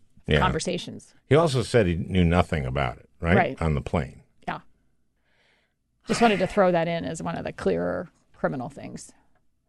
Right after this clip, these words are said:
Speaker 2: Yeah. Oh, boy.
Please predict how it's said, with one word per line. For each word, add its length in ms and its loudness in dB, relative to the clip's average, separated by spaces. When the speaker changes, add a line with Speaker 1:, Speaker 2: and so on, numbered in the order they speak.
Speaker 2:
Yeah. 340 0
Oh, 260 2
boy. 300 -10